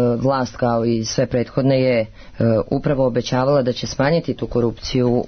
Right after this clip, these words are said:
u javnom sektoru. Neki zakoni su i doneti, i to po hitnom postupku,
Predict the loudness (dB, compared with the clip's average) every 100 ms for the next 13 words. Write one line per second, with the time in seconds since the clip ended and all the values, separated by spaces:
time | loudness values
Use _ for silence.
0 | -2 0 2 2 0 0 0 0 -2 -2
1 | -2 -4 0 0 2 2 2 0 0 -2
2 | -2 2 2 2 -2 0 0 2 2 2
3 | 2 0 2 0 2 0 0 -4 -10 -4
4 | -2 0 -2 -2 -2 0 -2 0 -2 -2
5 | -4 -2 -2